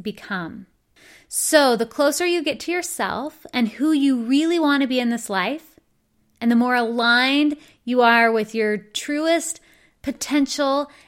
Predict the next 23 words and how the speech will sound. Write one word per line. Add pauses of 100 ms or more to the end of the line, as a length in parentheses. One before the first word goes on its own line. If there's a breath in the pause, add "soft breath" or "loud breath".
(120)
and
desires, (340 soft breath)
you
know,
the
more
essential
boundaries
become. (400 soft breath)
Same
thing
in
a
love
relationship.
The
closer
you
get
to
another
human
being